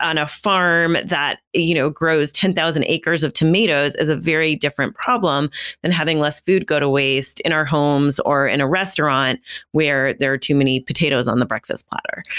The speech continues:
right? So it's really a complex set of inefficiencies and design challenges throughout the food system that we need to address.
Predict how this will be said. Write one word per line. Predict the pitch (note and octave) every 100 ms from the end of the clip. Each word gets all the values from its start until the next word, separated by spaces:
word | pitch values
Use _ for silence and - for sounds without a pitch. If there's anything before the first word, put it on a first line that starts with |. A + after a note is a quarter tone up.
| - -
right? | C3 B2+ -
So | G3+ D3+ D3 -
it's | - F#3+ -
really | G3 G#3+ B3 A3+ E3+
a | D#3+
complex | - E3+ - D#3+ - -
set | - - D#3 - -
of | D3+ C3 -
inefficiencies | D3+ D3 - D3+ - D3+ - D#3+ D3 D3 C3+
and | - D3
design | D3 C#3 B2+ C3 D3+ F3
challenges | - - A3+ B3 B3+ C#4 C#4+
throughout | - G3+ - C3 -
the | C#3+
food | C#3 C#3
system | - F#2+ - D2+ F2+ F#2+ - - -
that | E3+
we | D3 D3
need | C#3+ B2
to | C3
address. | F2 A1 - -